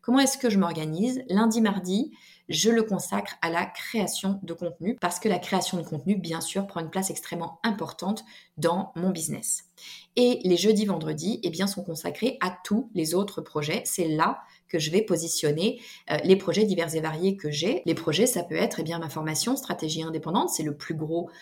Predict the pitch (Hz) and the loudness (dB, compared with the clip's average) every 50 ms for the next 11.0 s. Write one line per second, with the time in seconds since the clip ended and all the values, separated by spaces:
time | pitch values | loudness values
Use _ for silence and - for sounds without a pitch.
0 | - _ - 160 160 160 147 143 - 160 156 180 269 370 330 214 185 185 190 208 | -20 _ -4 -2 0 0 0 -2 -2 -4 0 2 2 4 4 4 6 6 4 4
1 | 214 - 254 269 269 233 233 247 240 - - - - - - - - - 160 - | 4 2 2 4 4 4 4 2 0 -6 -14 -16 -18 -18 -16 -10 -6 -4 -2 0
2 | - 151 175 208 214 202 196 - 190 175 175 175 - 220 208 180 151 - - - | 2 4 6 6 6 4 2 2 0 0 0 -2 0 0 0 0 0 -2 -6 -8
3 | 180 - 214 214 190 185 - 190 185 180 170 175 180 175 - - _ _ - - | -2 0 2 2 2 2 0 -2 -4 -2 0 0 -2 -2 -4 -16 _ _ -6 -4
4 | 165 160 165 165 165 175 185 190 190 185 185 - 180 160 156 156 156 151 151 - | -2 0 2 0 2 2 4 2 2 2 -2 -2 -2 0 0 0 -2 -2 -4 -6
5 | - 151 160 156 151 - 180 190 185 180 180 180 175 180 175 - - - 190 180 | -4 -2 -2 -2 -2 0 2 2 2 2 2 2 2 2 0 0 0 0 0 0
6 | 170 156 151 - - 196 190 175 165 165 165 - 185 175 175 - 175 170 170 165 | 0 -4 -8 -6 -2 -2 -2 0 0 -2 -2 -2 -4 -4 -4 -4 -4 -2 -2 -2
7 | 160 165 160 - - - 185 185 - - _ - - - - - - 185 175 170 | -4 -6 -8 -8 -2 0 0 0 -2 -8 _ -20 -20 -20 -16 -8 -4 0 2 2
8 | 170 165 165 170 180 190 190 185 170 160 156 156 156 - - - _ - - 151 | 2 0 -2 0 2 2 2 2 2 -2 -2 -2 -4 -8 -18 -20 _ -4 -2 0
9 | 151 151 - - - - 160 - - 214 196 208 196 196 196 196 - 190 185 185 | 0 0 -2 -4 -6 -10 -10 -4 0 2 4 6 6 6 4 4 0 -2 -2 0
10 | - 190 190 185 170 180 175 165 170 160 151 156 156 151 - - 226 269 302 302 | 0 2 2 2 2 0 0 -2 -2 -4 -2 -2 -2 -2 2 4 4 4 4 0